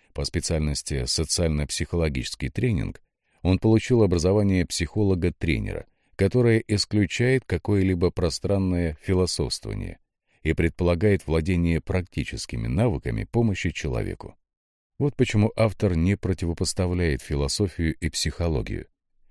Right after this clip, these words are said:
Лишь в сочетании эти две дисциплины могут по-настоящему помочь человеку преодолеть свои трудности. Одна история нам это объяснит. Корабль совершает рейс по перевозке некоего груза.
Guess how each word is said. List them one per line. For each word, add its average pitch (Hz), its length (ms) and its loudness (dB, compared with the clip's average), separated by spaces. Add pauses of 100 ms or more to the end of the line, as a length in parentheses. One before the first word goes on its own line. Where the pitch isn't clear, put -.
(180)
Лишь 110 380 2
в - 40 -16
сочетании 87 920 -2
эти 82 300 0
две 71 260 0
дисциплины 65 840 -2 (320)
могут 123 360 4
по-настоящему 98 920 4
помочь 78 680 0
человеку 80 540 0
преодолеть 65 560 -2
свои - 240 -4
трудности. - 640 -12 (600)
Одна 98 420 0
история 65 680 -2
нам 80 260 0
это 65 200 -4
объяснит. - 640 -8 (760)
Корабль 131 440 4
совершает 98 640 0
рейс 104 320 2
по 73 120 -4
перевозке 80 500 0
некоего 71 520 -2
груза. 52 400 -6